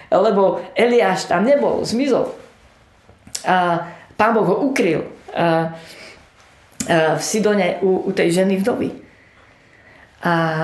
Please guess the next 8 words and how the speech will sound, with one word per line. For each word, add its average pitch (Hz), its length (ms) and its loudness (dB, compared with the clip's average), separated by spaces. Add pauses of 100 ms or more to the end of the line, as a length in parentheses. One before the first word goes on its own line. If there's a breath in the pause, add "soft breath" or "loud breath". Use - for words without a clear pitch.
(640)
a - 160 -8
to 262 80 2
je 247 80 4
tá 233 160 2
myšlienka 208 640 -2
v - 240 -16
čase 226 720 -2
Božích 190 560 0